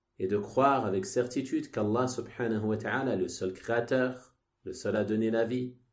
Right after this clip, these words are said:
le seul à donner la mort, et le seul à tout posséder et à tout gérer dans cet univers. Et cette forme de tawhid, comme on l'a vu lors de notre étude du livre Les Quatre Règles, elle était reconnue de manière générale par les polythéistes.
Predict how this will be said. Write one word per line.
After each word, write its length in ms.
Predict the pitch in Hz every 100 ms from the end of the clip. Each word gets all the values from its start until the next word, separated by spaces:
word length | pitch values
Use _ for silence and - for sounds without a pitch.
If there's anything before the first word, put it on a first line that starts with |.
| _
le 100 | 90
seul 240 | - 101 104
à 80 | 104
donner 240 | 113 113
la 100 | 117
mort, 420 | 120 127 127 - _ _
et 140 | - 110
le 80 | 127
seul 580 | - 156 190 135 - - _ _ -
à 80 | -
tout 220 | - 131
posséder 680 | 156 - 156 147 160 - _ _ -
et 140 | 92
à 80 | 95
tout 240 | - 139
gérer 320 | 110 98 135
dans 100 | 156
cet 260 | 135 104 104
univers. 600 | 92 82 80 - - _ _ -
Et 60 |
cette 220 | 110 156 156
forme 260 | 214 185
de 80 | 151
tawhid, 720 | 143 127 110 147 190 - - - - _ _ _
comme 220 | - 113
on 40 | 120
l'a 120 | 117
vu 140 | 127
lors 180 | 160 110
de 80 | 110
notre 260 | 107 101 107
étude 400 | - 143 143 104
du 120 | 104
livre 440 | 123 127 95 - - -
Les 160 | 104 95
Quatre 340 | 127 123 -
Règles, 560 | 101 120 156 110 92 - _ _ _ _
elle 140 | 113 139
était 200 | 131 143
reconnue 680 | 139 185 170 131 - - - _ _ _ -
de 100 | 107
manière 380 | 127 127 127 107
générale 640 | 127 139 123 127 175 185
par 140 | 135
les 100 | 127
polythéistes. 840 | 123 131 127 143 - - - -